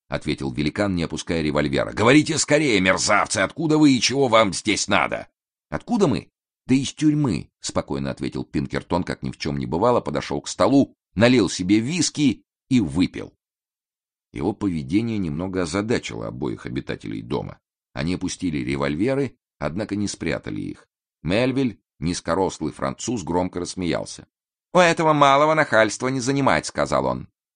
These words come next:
«Простите, джентльмены», — сказал Пинкертон, радостно склабясь. «Я отсидел шесть недель, и вы можете себе представить, каково мне было,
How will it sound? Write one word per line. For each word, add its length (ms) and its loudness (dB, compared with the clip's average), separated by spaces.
«Простите, 440 -2
джентльмены», — 760 -6
сказал 400 -2
Пинкертон, 580 -2
радостно 460 -2
склабясь. 600 -4
«Я 220 2
отсидел 420 0
шесть 260 -4
недель, 420 -4
и 80 -4
вы 120 0
можете 340 -4
себе 220 -6
представить, 520 -6
каково 360 -6
мне 160 -4
было, 400 -2